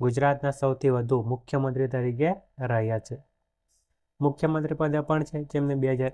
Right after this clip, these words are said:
એકથી બે હજાર ચૌદ સુધી આ પદ સંભાળ્યું હતું. તેમને બે હજાર બે, બે હજાર સાત અને બે હજાર બારમાં ગુજરાતના મુખ્યમંત્રી તરીકે ભાજપને સતત છ ચૂંટણી જીત અપાવી છે.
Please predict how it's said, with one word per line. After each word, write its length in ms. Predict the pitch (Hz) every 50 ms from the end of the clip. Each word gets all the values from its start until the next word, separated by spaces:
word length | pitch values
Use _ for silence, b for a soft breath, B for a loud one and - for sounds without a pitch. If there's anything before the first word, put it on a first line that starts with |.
| -
એકથી 400 | 139 139 139 - _ - - 139
બે 160 | 131 123 123
હજાર 180 | 123 117 135 131
ચૌદ 260 | 127 - - 139 135
સુધી 420 | 131 - - 139 131 120 127 117 - _ _ _ _ _ _
આ 100 | - 143
પદ 220 | 139 - - 139 139 -
સંભાળ્યું 460 | - 127 117 117 117 123 123 127 131 131
હતું. 240 | 127 - 127 127 _ _ _ _ _ _ _ -
તેમને 260 | 143 143 143 143 143
બે 200 | 143 139 139 135
હજાર 220 | 127 131 131 131
બે, 380 | 120 123 123 127 131 135 139 - _ _ _ -
બે 220 | 131 127 120 120 120
હજાર 180 | 117 123 123
સાત 500 | 120 - - - 139 131 131 131 - -
અને 160 | 135 123 123
બે 200 | 127 127 123 123
હજાર 220 | 123 120 127 123 120
બારમાં 520 | 123 123 123 123 127 120 117 113 113 117 117 _ _ _ _ _ _ -
ગુજરાતના 580 | 131 123 123 120 139 151 156 160 151 - 160 151
મુખ્યમંત્રી 580 | 139 135 131 - - - 139 135 131 123 139
તરીકે 380 | 135 - 135 135 139 123 120 123
ભાજપને 680 | 117 - _ - 120 120 120 123 147 139 - 143 143
સતત 360 | 139 - 143 127 - 131 123
છ 220 | 120 - - - - 143 139 143 143 - - _ _ _ _ - _ _ _ -
ચૂંટણી 300 | 139 131 123 131 131 127
જીત 340 | 120 120 123 123 120 - -
અપાવી 640 | 190 - - - - 135 127 127 127 120 120 117 110
છે. 220 | - - 117 -